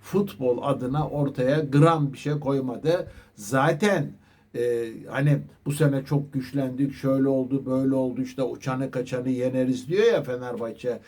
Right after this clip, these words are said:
O sene bu sene diyorlar ya, bu sene Türkiye Ligi'nde şampiyon olacaklar ya. Geçen sene Galatasaray'dan on bir puan fark yediler. İnanın hakemler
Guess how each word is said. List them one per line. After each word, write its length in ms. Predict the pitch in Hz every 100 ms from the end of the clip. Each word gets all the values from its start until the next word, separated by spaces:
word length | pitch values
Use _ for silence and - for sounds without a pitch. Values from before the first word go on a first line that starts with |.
| - _
O 140 | - 143
sene 340 | 147 139 139
bu 80 | 135
sene 360 | - 131 131 127
diyorlar 420 | 131 143 202 208
ya, 280 | 202 131 - - -
bu 60 | 131
sene 300 | 147 139 131
Türkiye 420 | 143 127 139 135
Ligi'nde 400 | 131 131 123 135
şampiyon 480 | 131 120 117 131 131
olacaklar 580 | 127 127 131 127 175
ya. 160 | 180 135
Geçen 360 | - 139 170 175
sene 380 | 156 190 165 147 - -
Galatasaray'dan 880 | 139 147 147 160 165 156 151 147 156
on 280 | 139 170 196
bir 160 | 185
puan 320 | 151 147 135 127
fark 320 | 135 131 -
yediler. 440 | 123 127 139 170 - - -
İnanın 480 | 175 185 160 156 185 - - _
hakemler 640 | - 147 165 156 156 151